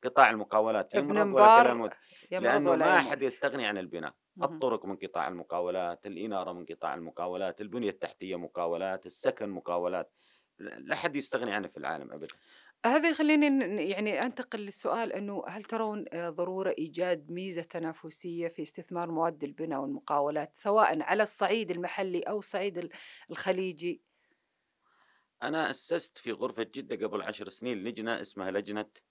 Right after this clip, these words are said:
Speaker 1: لا أكثر، لجنة مواد البناء وأدوات التشييد.
Speaker 2: حلو.
Speaker 1: وكنت أنا أرئيسها. مواد البناء هي قطاع تجاري كبير استهلاكي.
Speaker 2: صحيح.
Speaker 1: إيه.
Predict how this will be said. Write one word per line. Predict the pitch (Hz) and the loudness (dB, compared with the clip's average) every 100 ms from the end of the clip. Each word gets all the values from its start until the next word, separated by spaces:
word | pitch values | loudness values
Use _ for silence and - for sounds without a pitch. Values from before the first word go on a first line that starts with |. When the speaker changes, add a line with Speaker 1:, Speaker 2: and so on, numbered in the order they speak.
| _ | _
Speaker 1:
لا | 107 98 | -4 -4
أكثر، | - - - - | -6 -14 -16 -6
لجنة | 107 104 95 | -6 -6 -8
مواد | 101 101 98 | -2 0 0
البناء | 85 85 98 | -4 -4 -4
وأدوات | 92 - - 62 57 92 92 92 | -4 -6 -8 -6 -4 0 0 -2
التشييد. | - 80 - 58 - - _ _ _ | -6 -16 -14 -18 -20 -20 _ _ _
Speaker 2:
حلو. | - 202 165 _ _ | -12 -12 -12 _ _
Speaker 1:
وكنت | - 147 143 | -6 -4 0
أنا | 127 101 80 | -2 -2 -4
أرئيسها. | 76 73 71 - 73 _ _ _ _ _ | -6 -8 -14 -20 _ _ _ _ _ _
مواد | 110 139 170 139 | -4 0 0 0
البناء | 120 131 123 117 | -2 -2 0 -2
هي | 117 123 | -2 -4
قطاع | 110 - 123 | -6 2 2
تجاري | 104 90 90 87 | 2 -2 -2 -2
كبير | 76 82 85 | -4 -10 -10
استهلاكي. | - - 85 90 - _ _ _ _ | -10 -10 -4 -4 -4 _ _ _ _
Speaker 2:
صحيح. | - 131 - - - _ - | -16 -14 -14 -18 -20 _ -8
Speaker 1:
إيه. | 82 | -8